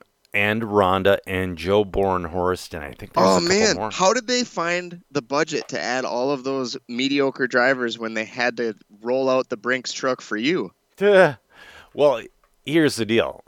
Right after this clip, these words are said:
Speaker 1: So I don't know what their deal with Joe is, but, um, the deal that their J-Con is getting with having Adam Drake, think about this. He did two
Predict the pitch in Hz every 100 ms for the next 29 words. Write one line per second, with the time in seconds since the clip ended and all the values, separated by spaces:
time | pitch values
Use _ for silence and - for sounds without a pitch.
0 | - 92 - 120 107 139 160 127 117 107
1 | 117 123 104 104 104 98 - - 98 98
2 | 87 85 - 95 90 87 85 - _ _
3 | _ _ 101 98 87 80 71 _ _ _
4 | _ _ _ _ _ _ _ _ 107 107
5 | 85 117 123 123 120 104 92 101 95 90
6 | 101 101 90 _ _ - 110 110 - 113
7 | 110 95 - 107 107 101 98 98 98 101
8 | 95 95 85 98 101 90 92 90 107 -
9 | - - - - _ _ - - - -
10 | 220 180 160 - 104 - - 175 135 -
11 | 170 185 190